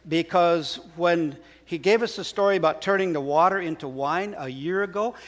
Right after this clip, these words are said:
he also said, "The Passover time is near." That's how,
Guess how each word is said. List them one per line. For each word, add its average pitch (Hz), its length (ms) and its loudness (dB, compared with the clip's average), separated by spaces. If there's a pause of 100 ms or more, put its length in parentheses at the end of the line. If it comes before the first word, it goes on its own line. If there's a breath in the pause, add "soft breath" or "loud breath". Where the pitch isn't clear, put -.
he 165 140 -2
also 190 340 -2
said, 127 300 -10
"The - 60 -20
Passover 175 500 -6
time 135 320 -8
is 123 180 -14
near." 131 400 -6 (300 loud breath)
That's 180 160 -4
how, 185 320 4